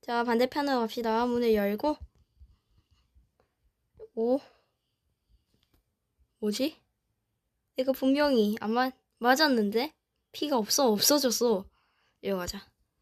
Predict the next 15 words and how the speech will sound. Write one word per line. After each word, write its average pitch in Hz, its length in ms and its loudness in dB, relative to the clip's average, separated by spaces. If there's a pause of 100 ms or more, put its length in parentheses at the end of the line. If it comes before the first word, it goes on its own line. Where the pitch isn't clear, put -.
(420)
와, 202 220 -2
한 277 400 -4
번도 320 180 -4
안 208 120 0
마-, 208 200 -4
왜, 202 160 -4
왜, 185 240 -2
와? 233 360 -2
와? 226 280 -4
와? 220 240 -6
안 202 100 0
오잖아. 226 420 0 (200)
오, 277 140 -2
씨야. 302 520 4 (1300)
오. 285 300 -2